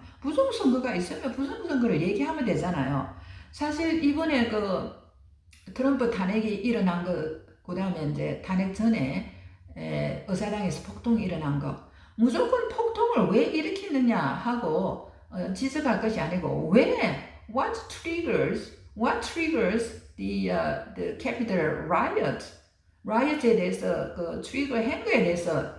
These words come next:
얘기를 하지 않고, 거기에 대해서는 오픈 디베이트를 하지를 않고, 그냥 라이어트 일어난 것에 대해서 추궁을 하고 탄핵까지 몰고 갔잖아요.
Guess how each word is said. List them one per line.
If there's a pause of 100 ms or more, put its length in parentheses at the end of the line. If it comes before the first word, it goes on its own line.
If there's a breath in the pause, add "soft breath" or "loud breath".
얘기를
하지
않고,
거기에
대해서는 (460 loud breath)
오픈
디베이트를
하지를
않고, (460 loud breath)
그냥 (220)
라이어트
일어난
것에
대해서
추궁을
하고
탄핵까지
몰고
갔잖아요.